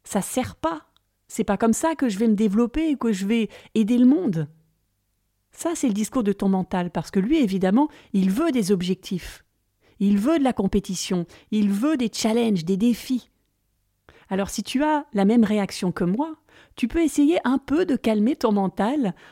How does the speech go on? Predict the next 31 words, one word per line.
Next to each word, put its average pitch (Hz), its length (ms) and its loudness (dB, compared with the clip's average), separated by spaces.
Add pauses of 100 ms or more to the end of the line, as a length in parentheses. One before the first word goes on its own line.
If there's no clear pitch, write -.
(120)
en 214 120 4
lui 240 120 4
rappelant 247 280 -2
une 247 100 2
citation. « 196 640 -6 (400)
Le 208 100 2
plus 233 220 -2
grand 262 240 2
voyage 208 600 0 (600)
est 208 80 0
celui 226 320 2
qui 220 160 -2
mène 208 220 2
à 180 60 2
l'intérieur 185 480 -2
de 170 100 0
soi. » 160 380 -8 (1800)
Alors 214 220 0
ton 285 100 0
mental 285 440 4
va 190 120 4
peut-être 269 600 -2 (1200)
trouver 311 340 0
un 233 200 4
intérêt 220 680 0
à 202 100 -2
ce - 80 -6
que - 80 -2
tu 214 140 -4
lui 196 140 0
proposes. 185 640 -4